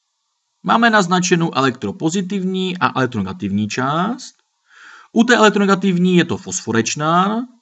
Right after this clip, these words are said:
sůl odvozená z kyseliny fosforečné, která nahradila všechny své vodíky.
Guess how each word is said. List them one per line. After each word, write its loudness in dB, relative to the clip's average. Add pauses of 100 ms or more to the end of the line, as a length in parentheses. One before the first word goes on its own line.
(140)
sůl 4
odvozená 0
z -8
kyseliny 0
fosforečné, -2
která -2
nahradila 2 (280)
všechny 0
své -8
vodíky. -2